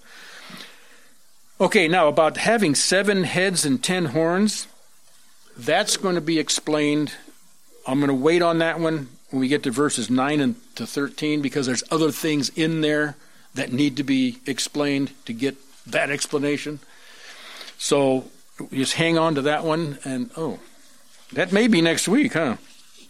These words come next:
So back to, back to Revelation seventeen. But again, it's, this is quite full of info. Um, "And the woman was clothed," let me see if I can, uh, get,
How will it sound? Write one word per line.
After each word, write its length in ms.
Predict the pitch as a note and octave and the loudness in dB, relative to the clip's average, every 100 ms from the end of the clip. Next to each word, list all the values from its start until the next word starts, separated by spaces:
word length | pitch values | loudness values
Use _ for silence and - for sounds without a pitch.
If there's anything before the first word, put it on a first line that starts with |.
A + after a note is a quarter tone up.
| - - - - - - - - - - - - - - - - - - - | -20 -20 -20 -20 -20 -20 -20 -20 -20 -20 -20 -20 -20 -20 -18 -20 -20 -20 -12
So 260 | - C3 | -6 -4
back 400 | B2 C3 F3 A3 G3+ | -4 0 0 2 4
to, 300 | F3 B2 - - - - - - - - | 4 2 -6 -20 -20 -20 -20 -20 -20 -20
back 280 | D3+ D#3 E3+ | -4 -2 -2
to 80 | D3+ | 2
Revelation 400 | D#3+ D#3 D3 C3 | 4 4 2 -2
seventeen. 600 | - D#3+ D3+ C3+ D#3 C3+ | 0 0 0 0 2 2
But 120 | C#3+ | 2
again, 200 | E3 G3 | 2 2
it's, 400 | G3 F#3+ - - - - - - | 0 0 -2 -4 -10 -20 -20 -20
this 280 | G3 F#3 - | -2 0 2
is 140 | G3 - - - - - | 0 -2 -8 -20 -20 -14
quite 320 | - F#3+ D#3+ | 2 2 2
full 300 | - G#3 G3 | 2 6 6
of 100 | C#3+ | 6
info. 480 | F3 F#3+ D#3+ C3+ B2 - - - - - - - - - | 4 4 4 2 0 -8 -20 -20 -20 -20 -20 -20 -20 -8
Um, 440 | C#3+ C#3+ C#3 C3 - A3+ C#3 D#3+ | 0 2 4 2 -2 -12 -8 -2
"And 180 | D3+ | 2
the 60 | D3 | 4
woman 320 | F3 A#3+ F#3 | 4 4 4
was 160 | D#3+ - | 2 2
clothed," 360 | - G3+ F3 | 2 4 4
let 80 | F#3+ | 4
me 160 | G#3 F3+ | 2 2
see 380 | C3+ - F#3+ G3 | -2 -2 2 2
if 160 | - | 4
I 120 | D#3 | 2
can, 240 | C#3+ C#3+ C#3 | 4 2 2
uh, 100 | C3+ | 0
get, 260 | C#3+ D#3 | -2 -4